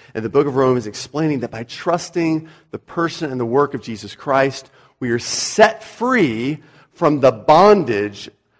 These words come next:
to both a religious life of trying to gain extra credit with God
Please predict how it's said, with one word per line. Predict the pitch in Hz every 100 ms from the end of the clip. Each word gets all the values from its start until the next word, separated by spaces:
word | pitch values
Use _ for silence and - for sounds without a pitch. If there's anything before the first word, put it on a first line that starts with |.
| _
to | 135
both | 143 147
a | 143
religious | 135 127 123 160 175 -
life | 202 185 190 180 - _ _ _ _ -
of |
trying | - 175 156
to | 143
gain | 127 143 139
extra | 156 - 170
credit | - - 165 160 156
with | 139 117
God | 104 123 139 151 170 185